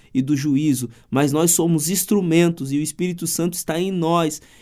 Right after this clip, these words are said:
e nós precisamos nos deixar ser est-, esse instrumento de Deus, não nos limitar.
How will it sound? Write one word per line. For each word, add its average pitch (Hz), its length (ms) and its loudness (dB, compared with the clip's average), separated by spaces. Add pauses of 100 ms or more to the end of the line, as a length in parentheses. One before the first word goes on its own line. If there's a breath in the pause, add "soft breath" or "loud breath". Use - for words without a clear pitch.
e 147 80 0
nós 160 220 2
precisamos 165 680 -2
nos 175 160 0
deixar 165 380 -2
ser 165 240 -2
est-, - 220 -6
esse 170 200 -8
instrumento 185 600 0
de 143 100 -10
Deus, 120 280 -2
não 180 220 6
nos 240 180 6
limitar. 170 600 0